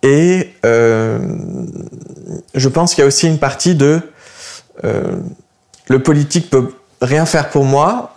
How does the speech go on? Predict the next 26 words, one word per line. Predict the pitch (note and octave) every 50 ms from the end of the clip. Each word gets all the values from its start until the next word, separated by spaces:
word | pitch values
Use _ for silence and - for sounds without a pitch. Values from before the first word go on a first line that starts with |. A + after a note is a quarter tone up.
| - -
euh, | A#2+ A#2 A#2 A#2 A2+ A2+ A#2 A#2 A#2 A2+ A2+
je | A#2 B2
mène | B2 C3+ C#3+ D#3
ma | D3+ C#3 B2
propre | - - A#2+ A2+ - - A#2+
vie, | A2+ A#2+ D3+ D3+ E3 F3 F3 F3+ F3+ D#3
euh, | B2+ A#2 A#2 A2+ A2+ A2+
je | B2 A#2+
travaille, | - - A2+ A2 A2 A#2+ B2+ C#3+ D3+ D#3
je | - C3+
m'occupe | B2 A#2 - B2 A#2
de | A#2
mes | A#2 A#2 A#2 A2+ -
enfants, | A2+ A2+ - - D3 E3 F#3+ - - - - - - - -
c'est | - - - B2+
dur. | B2 A#2+ C3 D#3+ F#3 B3+ - - _ _ _ - - - - _ - -
Euh, | A2 A2 A2+ A2+ A2 A2 A2 A2
moi, | A#2+ C3 D3
je | C#3 C#3+
veux | B2
pas | - C3+ C3+
en | C#3+ C3+
entendre | B2 B2+ - C3 B2 A#2 -
parler. » | A#2+ A2+ A#2 B2+ B2+ C#3 D#3+ F3+ G3 G3 G3+ - -
Et, | A#2+ A#2+ A#2+ B2+ B2+
euh, | B2+ A#2+ A2+ A2+ A2+ A2 G#2+ G#2+ G#2+ G#2+ G#2+